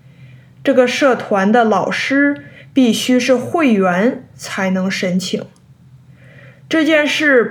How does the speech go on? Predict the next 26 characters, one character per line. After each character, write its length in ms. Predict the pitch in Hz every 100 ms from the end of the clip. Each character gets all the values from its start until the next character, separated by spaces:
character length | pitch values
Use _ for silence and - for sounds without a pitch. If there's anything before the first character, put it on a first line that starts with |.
| -
本 200 | 202 175
来 260 | 180 185 220
应 280 | 262 330
该 240 | 320 302 311
是 380 | - 285 247 196
很 280 | - 196
简 280 | 226 233 -
单 240 | - 175 175
的， 300 | 170 - - - - - - - - - _ -
但 180 | 247 240
是 240 | 226 240
却 320 | 226 - 269 214
没 240 | 202 214
有 240 | 214 185
一 180 | 180 254
帆 320 | 247 269 269
风 240 | 262 277 294
顺。 460 | - 330 233 233 - - - - - - - - - - -
申 280 | - 370
请 240 | 370 277 196
会 280 | - 311 247
员 340 | 202 190 226
需 260 | 247 - 285
要 200 | 262 220
付 260 | 214 294
费 500 | 254 349 302 190 -